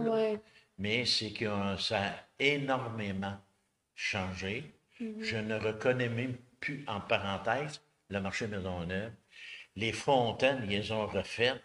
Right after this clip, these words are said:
Speaker 1: puis,
Speaker 2: Ouais.
Speaker 1: puis ils parlent du patrimoine.
Speaker 2: Ouais.
Speaker 1: Je vois le vert, les fontaines.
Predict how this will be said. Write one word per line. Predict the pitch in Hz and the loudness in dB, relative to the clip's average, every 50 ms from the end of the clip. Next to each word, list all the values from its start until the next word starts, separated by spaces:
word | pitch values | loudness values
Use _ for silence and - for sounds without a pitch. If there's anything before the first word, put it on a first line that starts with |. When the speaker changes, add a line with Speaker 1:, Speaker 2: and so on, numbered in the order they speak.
| _ | _
Speaker 1:
puis, | _ - 233 | _ -4 -2
Speaker 2:
Ouais. | 226 226 220 220 220 220 220 214 214 214 - _ _ _ _ _ _ _ _ _ _ _ _ _ | 0 0 2 2 2 2 0 -2 -6 -8 -12 _ _ _ _ _ _ _ _ _ _ _ _ _
Speaker 1:
puis | - 107 101 104 - | -4 -4 -4 -4 -4
ils | 113 110 117 | -6 -6 0
parlent | - 127 139 151 147 | 4 4 4 4 4
du | - - - | 0 0 2
patrimoine. | - 123 117 - - 120 113 98 107 120 139 135 123 - - _ _ _ _ _ _ | 4 2 2 2 -2 -4 -2 -2 -2 -2 -4 -4 -8 -12 -18 _ _ _ _ _ _
Speaker 2:
Ouais. | 240 226 226 220 220 220 214 214 214 208 208 - _ | -6 -2 -2 0 0 0 -2 -2 -4 -6 -8 -16 _
Speaker 1:
Je | - - - | -10 -8 -4
vois | 104 110 113 107 | 0 2 2 2
le | 95 | 2
vert, | 92 127 139 151 135 120 95 | 2 2 2 2 0 0 0
les | 120 117 113 | -2 -2 -2
fontaines. | - - 127 117 107 - - 147 147 139 123 | 0 -2 -2 -2 0 0 -2 -2 -2 -2 -6